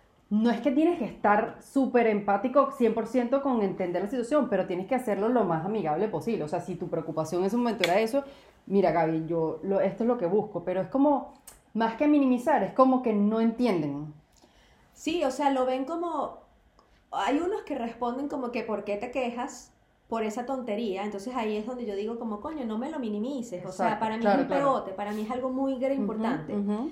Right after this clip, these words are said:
Speaker 1: ujú.
Speaker 2: Y hay gente como, como, como lo que te respondió ella, como, "Bueno, pero vives en el mejor barrio". Pero hay trescientas cincuenta mil cosas que tengo que resolver,
Speaker 1: <laughs>
Speaker 2: aunque viva en el
Speaker 1: Exactamente,
Speaker 2: mejor barrio. O sea, hay
Speaker 1: exactamente.
Speaker 2: trescientas cincuenta cosas que tengo que resolver, aunque viva en Madrid. O sea,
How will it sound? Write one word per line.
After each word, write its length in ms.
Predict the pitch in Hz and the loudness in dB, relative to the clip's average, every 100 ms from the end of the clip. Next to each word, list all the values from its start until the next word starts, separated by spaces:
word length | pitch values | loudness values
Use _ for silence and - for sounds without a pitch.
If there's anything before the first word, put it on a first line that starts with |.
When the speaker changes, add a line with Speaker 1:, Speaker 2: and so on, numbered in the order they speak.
| - | -8
Speaker 1:
ujú. 320 | 202 190 196 202 | -10 -6 -4 -2
Speaker 2:
Y 160 | 294 | 0
hay 180 | 269 262 | 2 2
gente 400 | - 294 269 330 | 0 -2 -4 -6
como, 680 | 339 294 254 233 220 208 - - _ _ - | -4 -2 0 0 -2 -4 -8 -18 _ _ -14
como, 240 | 233 233 - 214 208 | -2 -2 0 -2 -2
como 160 | 214 208 | -4 -2
lo 140 | 208 | -2
que 100 | 208 | -4
te 100 | 208 | -6
respondió 520 | 202 208 220 208 208 | -6 -6 -6 -4 -2
ella, 300 | 277 247 202 | 0 0 -2
como, 180 | 208 226 | -4 -2
"Bueno, 220 | 247 349 311 | 0 0 0
pero 160 | 247 | -2
vives 240 | 247 262 311 | -2 -2 -4
en 140 | 311 | -4
el 60 | 254 | -4
mejor 260 | 226 240 240 | -4 -4 -2
barrio". 340 | 247 190 185 - - _ _ _ | -2 -4 -8 -10 -20 _ _ _
Pero 260 | - 240 247 | -4 -2 0
hay 160 | 247 254 | 0 -2
trescientas 460 | 254 339 339 311 - | -2 -8 -4 -6 -4
cincuenta 320 | 330 269 233 | -6 -6 -6
mil 160 | 226 247 | 0 2
cosas 220 | 277 311 | 4 4
que 120 | 294 | 4
tengo 200 | 226 226 | 0 -6
que 80 | 240 | -6
resolver, 680 | 240 233 226 240 240 - 202 | -6 -4 -4 -2 -2 -4 -2
Speaker 1:
<laughs> 40 | |
Speaker 2:
aunque 340 | 247 247 196 240 | 0 4 4 4
viva 160 | 277 | 4
en 40 | 202 | 4
el 60 | |
Speaker 1:
Exactamente, 140 | 202 214 214 | 4 2 -2
Speaker 2:
mejor 140 | 214 | -2
barrio. 260 | 247 220 - | 0 0 2
O 20 | |
sea, 80 | 190 | 0
hay 60 | |
Speaker 1:
exactamente. 340 | - - 247 302 | 2 2 2 0
Speaker 2:
trescientas 320 | 262 294 302 | -4 -6 -8
cincuenta 380 | 285 220 220 240 | -10 -8 -8 -6
cosas 220 | 269 277 | -8 -8
que 100 | 277 | -10
tengo 120 | 220 220 | -8 -8
que 80 | |
resolver, 380 | 254 254 254 254 - | -6 -4 -4 -2 0
aunque 340 | 254 240 247 | 0 0 0
viva 240 | 262 262 | 0 -2
en 80 | 269 | -4
Madrid. 360 | 233 202 226 - - _ _ _ _ _ _ _ - | -4 -4 -6 -6 -12 _ _ _ _ _ _ _ -8
O 120 | 247 | -4
sea, 400 | 254 202 220 | 0 0 -2